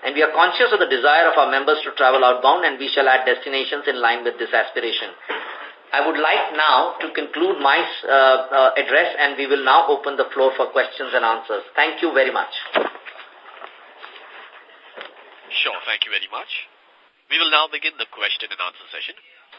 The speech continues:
Speaker 2: Anyone who wishes to ask questions may press star and one on their touchtone telephone. If you wish to remove yourself from the question queue, you may press star and two. Participants are requested to use handsets while asking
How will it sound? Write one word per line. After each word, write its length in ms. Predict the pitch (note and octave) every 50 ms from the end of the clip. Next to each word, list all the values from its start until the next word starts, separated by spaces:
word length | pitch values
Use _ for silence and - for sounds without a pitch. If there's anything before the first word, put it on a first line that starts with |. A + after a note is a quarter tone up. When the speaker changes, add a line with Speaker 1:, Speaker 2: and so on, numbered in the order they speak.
| - - - - - - A#2+
Speaker 2:
Anyone 240 | B2 A#2+ A2 G#2+
who 80 | G#2+ G#2+
wishes 240 | G#2 G#2 - - - -
to 80 | G#2+ G2+
ask 160 | F#2+ F#2+ - - -
questions 400 | G#2+ F#2+ F2+ - - - - - - - -
may 80 | C#3+ D3+
press 240 | - D3+ D3 - - - - -
star 320 | - - B2+ B2 B2 B2+ - D3+
and 80 | E3 G#2+ G2+ G2
one 160 | F#2+ G2 G2+ F#2+ -
on 80 | - -
their 160 | A2 G#2+ -
touchtone 320 | G#2 G2 - - G#2 G2+ - -
telephone. 400 | A2 G2 G2 - F2+ E2+ D#2+ - _ _ - - - - - - - - - - - - - - - - - - - -
If 160 | - A2+ - -
you 80 | A#2
wish 160 | G#2+ A#2 A2+ - A#2
to 80 | A2 A2
remove 240 | G#2+ A#2+ B2+ A#2
yourself 320 | G#2+ G2 - - G2+ F#2+ -
from 160 | - G2 -
the 80 | - -
question 320 | - G2+ F#2+ - - _ - -
queue, 160 | - A#2+ -
you 80 | G#2+
may 80 | A2 G#2
press 160 | - G2+ G2 - - -
star 320 | - - G2+ F#2 F2 - F#2+
and 80 | - - -
two. 160 | - G#2+ - _ - - - - - - - - - - - - - - - - - - - - - - - - - - - - - -
Participants 480 | - C3 C3+ C#3 D3 D3 D3 - -
are 80 | C#3 A#2+
requested 560 | A#2 - - A#2 A2+ A#2 - - D3+ - -
to 160 | - - -
use 240 | - - F#3 G3 F#3+ - -
handsets 480 | - A#2+ A#2 - - - - - -
while 160 | G2 F#2+ F#2
asking 240 | F#2 - - G2+ G2